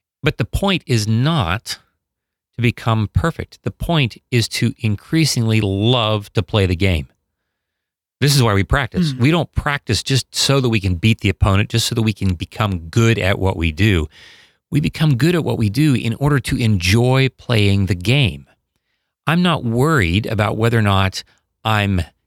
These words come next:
Speaker 1: getting better because I'm gonna get closer to perfection. I'm,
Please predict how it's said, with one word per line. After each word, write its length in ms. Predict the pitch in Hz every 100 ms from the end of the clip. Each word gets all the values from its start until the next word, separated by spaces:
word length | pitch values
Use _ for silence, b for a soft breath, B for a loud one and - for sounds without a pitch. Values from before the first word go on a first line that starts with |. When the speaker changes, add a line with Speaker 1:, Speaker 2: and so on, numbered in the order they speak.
| _ _ 101
Speaker 1:
getting 300 | 107 110 107
better 200 | 104 101
because 240 | 101 104
I'm 80 | 98
gonna 220 | 95 87 -
get 200 | - 104
closer 460 | - - 127 - 98
to 340 | - - 156
perfection. 1200 | 131 98 - _ - 175 - - - 71 78 135 160 _ _ _ _ _ _ _ _ _ -
I'm, 340 | 147 185 143